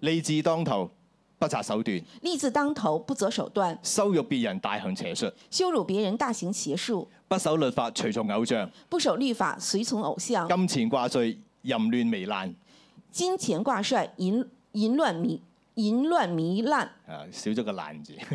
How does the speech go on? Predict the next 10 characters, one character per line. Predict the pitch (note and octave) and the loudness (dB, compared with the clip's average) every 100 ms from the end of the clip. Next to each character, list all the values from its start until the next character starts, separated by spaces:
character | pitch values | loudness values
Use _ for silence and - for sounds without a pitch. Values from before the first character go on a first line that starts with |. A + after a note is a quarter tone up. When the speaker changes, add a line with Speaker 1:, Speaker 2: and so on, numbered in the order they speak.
| B2+ - G3 F3+ _ | -6 -8 -10 -10 _
Speaker 1:
<laughs> | - _ - _ - G#2 | -20 _ -20 _ -14 -6
個 | G#2+ | -2
爛 | G#2 F#2+ | -2 -2
字 | F#2 | -2
爛 | F#2 E2 E2+ | -2 -4 -2
咗 | F2 | -2
啦， | F2+ | -2
可 | E2+ | -2
能。 | E2+ F3 F3+ F#3 - - - - - - - - | -6 -8 -10 -12 -14 -18 -20 -20 -20 -20 -14 -10
<laughs> | - A#3+ - A3 - | -8 -8 -8 -10 -8